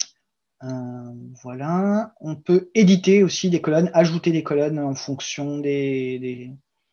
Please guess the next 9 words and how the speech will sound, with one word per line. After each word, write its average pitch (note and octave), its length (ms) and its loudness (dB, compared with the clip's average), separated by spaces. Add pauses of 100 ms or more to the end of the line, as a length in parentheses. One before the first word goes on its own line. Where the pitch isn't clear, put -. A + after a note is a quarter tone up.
(160)
des C#3+ 100 -10
colonnes D3 260 -2
existantes C#3 640 -2
ou D3+ 140 -4
en C#3+ 60 -4
fonction D3+ 360 -2
de E3 60 2
la C#3+ 260 4
réconciliation. D3 840 -8